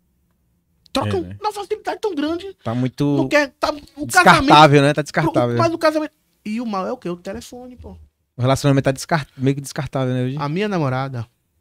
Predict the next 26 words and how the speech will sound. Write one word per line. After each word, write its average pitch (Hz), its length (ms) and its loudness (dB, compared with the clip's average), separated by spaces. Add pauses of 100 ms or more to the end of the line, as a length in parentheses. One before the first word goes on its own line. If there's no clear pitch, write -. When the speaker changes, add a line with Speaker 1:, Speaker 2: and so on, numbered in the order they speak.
(140)
Speaker 1:
que - 80 -16
é 370 60 -10
minha 160 160 -6
mulher 113 220 -6
praticamente, 104 720 -10 (1040)
ela, 110 240 -4 (320)
tipo - 180 -14
assim, 101 380 -8 (440)
eu 107 140 -8
tenho 110 200 -8
quarenta 117 300 -6
e 131 40 -8
sete - 360 -12
anos. 92 380 -14
Desde 165 180 -4
quando 170 180 -6
tive 123 240 -12
celular, 104 380 -8 (460)
mulher 123 260 -2
minha 117 240 2
nunca 147 200 -2
pegou 131 200 -8
meu 127 80 -6
telefone 107 440 -8
com 120 100 -12
senha. 85 300 -14